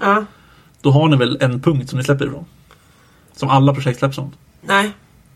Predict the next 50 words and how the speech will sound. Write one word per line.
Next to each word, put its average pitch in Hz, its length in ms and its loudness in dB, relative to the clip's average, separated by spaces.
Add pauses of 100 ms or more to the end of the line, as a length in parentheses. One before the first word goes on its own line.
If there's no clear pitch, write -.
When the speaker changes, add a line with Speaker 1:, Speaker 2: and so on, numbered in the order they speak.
(220)
Speaker 2:
Utan 135 200 0
släpps 147 160 0
de 135 100 2
från 135 260 2
personens 135 340 2
datorer, 135 480 0
eller? 135 220 -2 (1700)
Speaker 1:
Det 254 260 0
är 262 80 0
olika, 220 600 2
alltså, 208 460 0
då, 208 120 -4
vi 214 120 -4
släpper 254 360 -2
inte 208 380 0
från 185 280 -2
någon 165 140 -2
slags 165 280 -6
så 175 60 -4
här, 156 100 0
ja, 170 80 0
men 170 200 -2
master 165 380 -2
origin. 160 360 -2
Vi 170 60 -2
har 208 120 2
ju, 233 100 0
vi 202 100 -2
har 254 140 4
ju 240 60 0
en, 180 220 0
liksom 202 340 -2
en 165 100 -2
server 175 540 0
som 156 240 -4
är 147 160 -2
liksom 147 460 -4
någon 160 300 0
slags, - 480 -4
som, 165 420 0
eller 170 120 2
ja, 160 60 4
vi 165 100 0
har 147 60 -2
flera 151 280 0
servrar 143 340 0
för 147 120 -6
Git, 147 280 -6
men 156 140 -6
liksom, - 240 -10